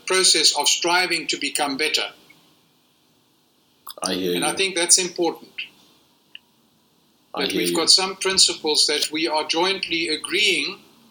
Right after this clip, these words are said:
Speaker 1: but we might be at different stages of our journey towards them.
Speaker 2: Now, okay, so the other issue that I wanted to bring up to you, Wilfred, is with regards to, you know, mental health,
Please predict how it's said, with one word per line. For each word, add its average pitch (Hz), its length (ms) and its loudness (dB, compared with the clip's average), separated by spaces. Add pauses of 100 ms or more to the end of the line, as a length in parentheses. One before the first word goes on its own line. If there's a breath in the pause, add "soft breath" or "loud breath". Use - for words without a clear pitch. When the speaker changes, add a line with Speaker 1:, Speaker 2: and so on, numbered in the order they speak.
(500)
Speaker 1:
but 151 180 -4
we 160 120 -2
might 165 320 -2
be 170 100 2
at 156 160 -2
different 170 380 0
stages 151 560 2
of 139 180 -4
our 135 480 0 (140)
journey 160 480 0
towards 135 500 0
them. 113 260 -6 (720)
Speaker 2:
Now, 80 460 -6 (580 loud breath)
okay, 113 460 0
so 123 420 6
the 113 560 2
other 147 220 4
issue 104 320 4
that 98 120 0
I 95 60 0
wanted 95 300 0
to - 80 -2
bring 92 240 -2
up 90 160 -2
to 90 100 2
you, 85 120 -6
Wilfred, 87 440 -2
is 92 580 0
with 95 300 0
regards 98 480 2
to, 87 260 0
you 95 120 0
know, 87 180 -2
mental 95 400 0
health, 87 580 -4